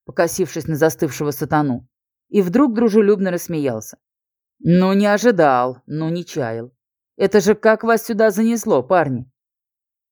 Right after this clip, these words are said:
«Мы ищем мага Серджа по прозвищу Чёрный Ворон», выдавил я, не в силах отвести взгляда от таких знакомых черт. «Я Ворон», мужчина кивнул. «Адепт чёрной магии и некромагии,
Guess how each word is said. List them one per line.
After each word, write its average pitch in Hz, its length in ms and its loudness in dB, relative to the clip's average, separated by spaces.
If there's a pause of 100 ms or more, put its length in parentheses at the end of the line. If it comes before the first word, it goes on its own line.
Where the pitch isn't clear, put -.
(180)
«Мы 147 280 0
ищем 156 500 -2
мага 156 300 0
Серджа 117 540 -4 (160)
по 127 120 -8
прозвищу 156 560 -2
Чёрный 160 380 0
Ворон», 123 420 -2 (380)
выдавил 160 460 0
я, 180 320 -4 (280)
не 175 140 -8
в - 40 -12
силах 247 360 -4
отвести 175 460 -4
взгляда 160 500 2
от 135 100 -4
таких 156 300 -6
знакомых 147 480 -6
черт. 117 280 -8 (500)
«Я 196 280 0
Ворон», 135 460 0 (240)
мужчина 190 440 -6
кивнул. 135 460 -8 (520)
«Адепт 151 440 2
чёрной 180 360 0
магии 180 360 0
и 147 40 -4
некромагии, 143 800 -2